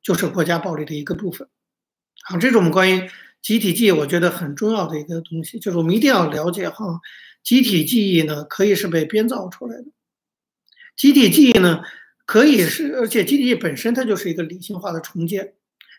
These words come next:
那么又受到国家很大的影响，那么集体记忆会经过编造、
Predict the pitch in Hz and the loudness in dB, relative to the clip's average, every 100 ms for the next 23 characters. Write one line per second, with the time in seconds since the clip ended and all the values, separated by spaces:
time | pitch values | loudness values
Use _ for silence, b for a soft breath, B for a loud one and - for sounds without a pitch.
0 | _ 226 208 226 233 208 170 - 180 185 | _ 2 6 6 6 2 2 0 -2 0
1 | 202 202 - 151 196 170 160 147 190 185 | -2 -4 -8 -6 -4 -4 -8 -6 -8 -8
2 | 247 - b b b b _ 240 220 185 | -14 -20 b b b b _ 2 2 2
3 | 240 190 233 196 175 160 208 208 196 - | 0 0 0 -2 -2 -4 -4 -6 -6 -6
4 | 214 208 202 196 | -6 -6 -8 -14